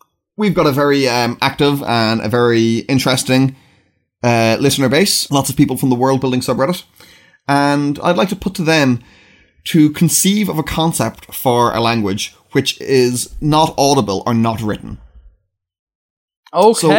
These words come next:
Speaker 1: like the things we had earlier, like the tactile languages or the chemical languages,
Speaker 2: Right.
Speaker 1: or, like, sign languages or stuff, I'd like to see what peop-, what ways people can co-, come up with to give an actual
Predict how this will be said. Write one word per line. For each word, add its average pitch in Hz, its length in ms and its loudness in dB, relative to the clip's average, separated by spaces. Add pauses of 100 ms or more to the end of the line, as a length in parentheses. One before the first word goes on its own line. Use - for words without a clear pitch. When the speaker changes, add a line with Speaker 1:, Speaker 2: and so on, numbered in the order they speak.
(140)
Speaker 1:
like 180 160 2
the 185 80 -2
things 180 240 0
we 165 80 0
had 151 160 0
earlier, 147 420 0
like 127 220 0
the 139 80 -2
tactile 147 540 -2
languages 113 720 -4 (240)
or 117 260 0
the 127 100 -4
chemical 147 480 -4
languages, 92 880 -10
Speaker 2:
Right. 165 300 0
Speaker 1:
or, 123 240 0
like, 123 220 -2
sign 139 320 0
languages 82 360 -8
or 78 100 -16
stuff, - 460 -10 (280)
I'd 156 100 -2
like 208 120 0
to 208 40 -4
see 196 180 -2
what 180 200 -4
peop-, - 240 -4 (300)
what 160 260 -2
ways 151 320 0
people 143 180 -8
can - 220 -14
co-, 135 260 -6
come 143 180 -2
up 143 160 0
with 101 200 -8
to 120 160 -4
give 123 400 -2
an 113 100 -6
actual 113 640 -4